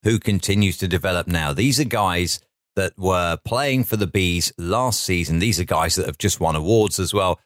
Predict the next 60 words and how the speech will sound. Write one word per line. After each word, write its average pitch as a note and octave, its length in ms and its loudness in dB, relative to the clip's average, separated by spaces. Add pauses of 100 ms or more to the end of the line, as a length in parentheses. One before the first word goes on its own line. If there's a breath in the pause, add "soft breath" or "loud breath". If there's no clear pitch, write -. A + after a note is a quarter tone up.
(180)
And A2+ 140 0
it's A2+ 120 -4
great D#3+ 280 0
to A2 80 -2
see C#3 200 0
them A#2 200 2
in C#3 140 2
there. D#2 160 0
I D2 80 0
mean, F#2 120 0
I G#2 60 -2
know C3 160 0
Hannah's A2 320 2
saying, F#2 280 0
like, F2 160 2
"I've F2+ 120 0
only B2 160 2
got A2 160 0
a G2 40 -6
few G#2+ 240 0
years," F2+ 360 0
but F2+ 120 -4
it's F2 140 -4
great C3 300 -2
to G#2+ 80 -4
see F#2+ 360 0
current A#2+ 460 -2
players D2 580 0 (360)
ranking F#2+ 460 0
that F2+ 160 0
highly E2 400 0
as D#2+ 140 -2
well, F2 180 2
because F2+ 280 0
not D3+ 300 2
only E2 560 0 (320)
have F#2+ 260 -6
we F#2 240 2
seen, E2 480 0
like, D2+ 220 -2
you D#2+ 80 -4
know, D2 180 -2
Harvey F2 380 -2
Stead D#2+ 320 -2
have E2 160 -4
a E2 80 0
real E2+ 200 2
standout E2 800 -2
step-up - 600 -2
season D2+ 400 0
this C#2+ 240 -4
year C#2 160 0
where E2+ 240 0
he G2 120 2
has F#2 120 0
become A2+ 460 -2
one F#2+ 160 2
of D#2 100 -4
the D#2 100 -6
senior F2 600 0